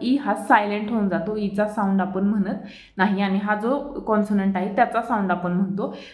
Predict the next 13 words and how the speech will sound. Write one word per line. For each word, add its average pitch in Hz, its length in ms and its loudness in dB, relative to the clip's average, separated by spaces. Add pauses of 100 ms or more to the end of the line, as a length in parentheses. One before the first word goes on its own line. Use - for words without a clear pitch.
(100)
तर 233 40 0
हे 262 120 4
काही 294 240 4
फोनिक, 262 540 -4
अ, 196 160 2
सॉरी, 190 360 0
स्पेलिंगचे 247 600 0
रूल्स 262 260 0
असतात, 214 400 2
इंग्लिशचे 208 440 0
रूल्स 214 300 -2
असतात, 190 260 -2
ते - 540 -2